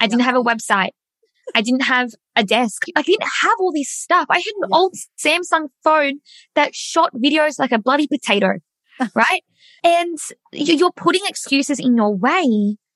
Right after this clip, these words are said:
Speaker 1: to stop you from seeing sort of next level success, when if you put out what you've got right now, it's going to bring you a return. You don't need to have a website. You don't need to have, I was recording reels for eight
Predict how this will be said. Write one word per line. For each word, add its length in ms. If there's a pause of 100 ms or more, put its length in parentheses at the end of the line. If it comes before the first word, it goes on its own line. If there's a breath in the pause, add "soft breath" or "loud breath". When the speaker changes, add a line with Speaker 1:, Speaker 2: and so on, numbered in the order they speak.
(580)
Speaker 1:
to 120
stop 320
you 120
from 280
seeing 420
sort 160
of 140
next 240
level 180
success, 640
when 520 (320)
if 100
you 80
put 220
out 180
what 100
you've 160
got 200
right 200
now, 360 (160)
it's 160
going 300
to 120
bring 240
you 180
a 100
return. 540
You 120
don't 220
need 220
to 80
have 180
a 40
website. 420
You 80
don't 160
need 300
to 60
have, 200 (440)
I 140
was 180
recording 440
reels 380
for 180
eight 140